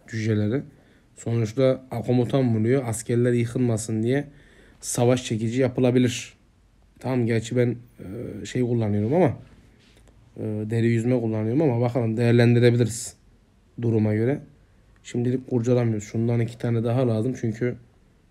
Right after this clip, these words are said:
e, şunu fullleyebilmemiz için, yüzde dokuza çıkartmamız için. Bir bu kaldı zaten fullleyemediğimiz.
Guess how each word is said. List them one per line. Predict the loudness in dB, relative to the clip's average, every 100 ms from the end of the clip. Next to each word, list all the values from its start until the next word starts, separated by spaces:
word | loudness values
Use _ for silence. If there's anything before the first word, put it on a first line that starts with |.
| _ _ -12
e, | -8 -6 -6 -6 -6 -8
şunu | -6 -4 -2 -4 -10
fullleyebilmemiz | -4 0 0 0 0 0 -2 -4
için, | -6 -8 -10 -18 _ _ _ _ _ _ _ _ _ -10
yüzde | -6 -4
dokuza | -2 -2 -2
çıkartmamız | -4 -10 -8 -4 -4 -6
için. | -8 -8 -8 -14 _ _ _ _ 2
Bir | 6
bu | 8
kaldı | 8 6
zaten | 0 -2 -2 -6
fullleyemediğimiz. | -2 2 2 2 0 0 -2 -6